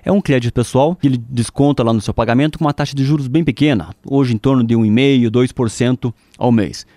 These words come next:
Veja, bem diferente do cheque especial que cobra vinte por cento ao mês. Tô endividado, vou precisar de recurso? Não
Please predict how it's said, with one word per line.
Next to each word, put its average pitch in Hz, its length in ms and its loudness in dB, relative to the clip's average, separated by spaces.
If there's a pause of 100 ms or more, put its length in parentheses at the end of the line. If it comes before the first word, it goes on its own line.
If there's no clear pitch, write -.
Veja, 104 280 -2
bem 143 340 0
diferente 127 480 -2
do 123 100 0
cheque - 200 -2
especial 117 280 -2
que - 120 -16
cobra 127 280 -2
vinte 127 440 -2
por 113 160 -6
cento 98 260 -8
ao 95 80 -6
mês. - 360 -10
Tô 202 140 2
endividado, 147 600 0
vou 151 160 0
precisar 123 320 0
de 113 80 2
recurso? 110 500 0 (340)
Não 135 320 2